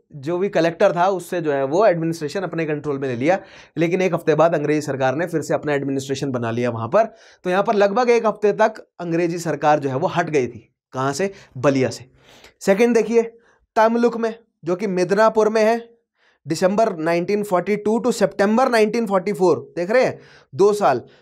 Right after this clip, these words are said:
दिसंबर नाइनटीन फ़ोर्टी टू से सितंबर नाइनटीन फ़ोर्टी फ़ोर, so लगभग डेढ़ साल। जातीय सरकार undertook cyclone relief work, sanctioned grants to school, supplied paddy from the rich to the poor, organized विद्वत वाहिनीज।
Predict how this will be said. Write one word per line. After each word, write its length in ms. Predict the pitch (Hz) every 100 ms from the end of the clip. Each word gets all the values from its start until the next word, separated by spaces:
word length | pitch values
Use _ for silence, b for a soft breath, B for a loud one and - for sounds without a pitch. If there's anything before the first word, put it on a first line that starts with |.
| b
दिसंबर 460 | 131 147 190 214 254
नाइनटीन 440 | 240 226 226 247
फ़ोर्टी 300 | 220 208 220
टू 180 | 214 214
से 120 | 208
सितंबर 460 | 240 190 - 208 233
नाइनटीन 380 | 220 208 202 208
फ़ोर्टी 240 | 190 180
फ़ोर, 280 | 185 185 240
so 140 | 233
लगभग 440 | 170 214 233 254 226 _ _ _
डेढ़ 320 | 143 156 202 185
साल। 360 | 165 170 202 - b b b b b b _ _ -
जातीय 520 | 131 185 208 233 262
सरकार 680 | 247 226 202 208 208 190 - -
undertook 440 | 180 196 208 233 233 -
cyclone 580 | 202 208 208 240 254 233
relief 320 | 214 214 220 190
work, 260 | 185 196
sanctioned 600 | 196 - 185 196 233 233 190
grants 280 | 185 202 208
to 180 | 220 214
school, 420 | - 196 202 202
supplied 440 | 180 190 220 240 -
paddy 360 | 196 196 208 208 214 B B 196
from 160 | 196
the 140 | 202 190
rich 220 | 214 -
to 100 | 214
the 80 | 214 208
poor, 220 | 190 196 -
organized 540 | 180 180 196 208 240 185
विद्वत 520 | 151 180 160 226 233
वाहिनीज। 760 | 190 165 160 185 190 160 120